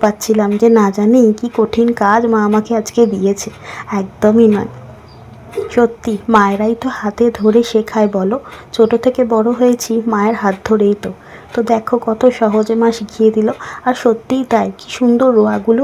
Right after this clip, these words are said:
বেরিয়ে এসেছে দেখো। একদম তলার দিকে যখন চলে এসেছে এইভাবে চামচ দিয়ে এক জায়গায় জড়ো করে করে আমি কি করছিলাম, রোয়াগুলোকে আমি তুলে নিয়েছি। বেশ সুন্দরভাবে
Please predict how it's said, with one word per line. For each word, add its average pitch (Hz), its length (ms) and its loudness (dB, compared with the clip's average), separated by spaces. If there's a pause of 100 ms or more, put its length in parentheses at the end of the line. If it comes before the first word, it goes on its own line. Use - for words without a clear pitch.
(140)
বেরিয়ে 220 380 2
এসেছে 220 240 -6 (100)
দেখো। 190 220 -10 (460)
একদম 214 280 -4 (100)
তলার 226 380 4
দিকে 240 240 -6
যখন 254 180 -2 (120)
চলে 226 280 2
এসেছে 233 320 -4
এইভাবে 220 280 0 (120)
চামচ 208 360 -2 (120)
দিয়ে 240 140 -2 (160)
এক 202 60 -2 (120)
জায়গায় 214 320 0
জড়ো 214 240 4 (100)
করে 233 240 4
করে 247 160 0 (160)
আমি 220 180 -2
কি 226 80 -4 (100)
করছিলাম, 226 380 -2 (100)
রোয়াগুলোকে 220 580 2 (120)
আমি 262 120 0 (120)
তুলে 220 200 4 (100)
নিয়েছি। 190 320 -4 (640)
বেশ 285 220 2 (200)
সুন্দরভাবে 240 640 2